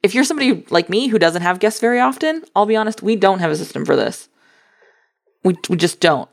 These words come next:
I try and remember to send them a thank you for being on the show and links that it's live.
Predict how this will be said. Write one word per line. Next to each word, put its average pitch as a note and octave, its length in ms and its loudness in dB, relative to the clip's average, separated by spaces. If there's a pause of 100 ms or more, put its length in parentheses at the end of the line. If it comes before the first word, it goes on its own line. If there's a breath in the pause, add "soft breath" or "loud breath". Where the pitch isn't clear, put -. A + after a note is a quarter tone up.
(140)
I F#3 80 -2
try G#3 280 2
and G3+ 120 2
remember F#3 380 2
to F#3+ 80 0
send E3 400 0
them E3 120 0
a D#3+ 60 0
thank E3 300 0
you F#3+ 220 2
for F#3+ 140 -12
being E3 240 0
on E3 80 4
the D#3+ 60 -2
show F3 480 0 (760 soft breath)
and E3 580 0
links - 680 -2 (680)
that D#3+ 160 2
it's D3+ 160 -6
live. G#2+ 480 0